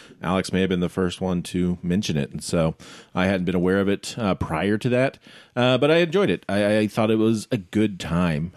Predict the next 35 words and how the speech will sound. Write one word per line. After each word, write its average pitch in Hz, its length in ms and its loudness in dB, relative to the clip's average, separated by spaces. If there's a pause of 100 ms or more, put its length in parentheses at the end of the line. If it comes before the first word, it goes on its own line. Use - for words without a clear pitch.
Um, 82 540 -2 (180)
it, 107 200 -4
it 117 140 0
felt - 600 -2 (1400)
fun 170 400 0
and 127 220 2 (140)
energetic 127 440 2
in 120 80 4
a 104 60 4
way, 101 500 4 (180)
uh, 87 420 2 (100)
I - 60 0
don't 101 200 2
think 95 120 0
a 95 40 2
lot 92 100 4
of 87 60 0
movies 87 260 2
are 85 460 0 (480)
anymore. 87 540 0 (240)
Um, 95 360 2
I'm 107 100 -2
just 98 100 -8
getting 92 160 0
old, 85 340 -2 (160)
I 90 60 -8
think, 92 260 -4
lamenting 87 380 -2
movies. 90 340 0 (480)
Um, 101 720 2 (260)
<laughs> - 260 -18
but, 107 220 2
uh, 104 220 4
I, 113 80 0
I, 123 140 0